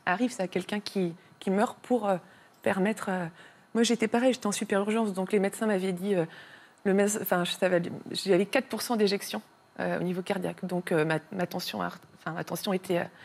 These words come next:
on pouvait plus, on pouvait plus me faire de prise de sang parce que ma tension était trop faible. Donc j'avais effectivement, euh, deux fois quarante-huit heures. Les médecins m'ont inscrit en super urgence parce qu'ils savaient que, euh,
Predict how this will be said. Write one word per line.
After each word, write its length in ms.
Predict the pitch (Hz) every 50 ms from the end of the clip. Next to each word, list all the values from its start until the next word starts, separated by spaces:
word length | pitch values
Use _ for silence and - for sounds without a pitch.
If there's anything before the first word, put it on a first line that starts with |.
| - - - _ 196
on 20 |
pouvait 160 | 202 202 214
plus, 140 | 202 226 254
on 240 | 254 247 214 - 196
pouvait 240 | - 214 214 220 208
plus 160 | - - 262
me 120 | 240 214
faire 200 | 208 - 208 196
de 60 | 196
prise 200 | 190 - - 202
de 100 | 180 196
sang 180 | 185 - 247 240
parce 100 | - -
que 100 | - 190
ma 80 | 175 175
tension 240 | - 185 - 226
était 160 | 220 - 202 -
trop 160 | - - 233
faible. 260 | - - 226 185 185 - - - - - - - - - _
Donc 140 | 220 220 214
j'avais 260 | 208 208 190 196 202
effectivement, 640 | 196 - 196 - - - 202 208 226 240 247 247 220
euh, 280 | 196 180 175 170 170
deux 280 | 170 165 165 170 208 214
fois 260 | 208 - - 233 240 233 - - - _
quarante-huit 460 | - 220 208 190 180 - - - - 233
heures. 220 | 254 294 - - - - - - - - - - - _ _ -
Les 80 | 190 190
médecins 240 | 196 190 - -
m'ont 120 | 233 214 202
inscrit 200 | 196 - - 233
en 40 | 214
super 280 | - - - 214 202
urgence 300 | 214 226 226 277 285 277
parce 160 | - 208 -
qu'ils 100 | - 208
savaient 300 | - - 185 185 220 254
que, 160 | 254 - - 185
euh, 440 | 165 175 151 151 156 147 151 160